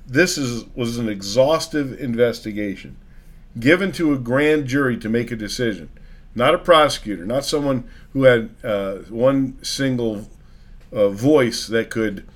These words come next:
that could make a determination, as happens in many places. But a grand jury made up of the peers of the people who live in Louisville.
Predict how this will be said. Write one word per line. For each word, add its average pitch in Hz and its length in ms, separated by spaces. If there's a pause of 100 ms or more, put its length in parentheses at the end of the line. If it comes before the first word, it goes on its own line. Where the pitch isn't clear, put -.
(340)
that 110 140
could 113 160
make 127 200
a 127 60
determination, 117 920
as 98 280 (120)
happens 101 420
in 95 120
many 95 200
places. 127 540 (2000)
But 110 140
a 107 40
grand 110 360
jury 95 300 (1000)
made 110 200
up 110 120
of 98 140
the 95 80
peers 104 520 (600)
of - 80
the 95 60
people 90 380
who 107 140
live 95 340
in 87 160
Louisville. 71 480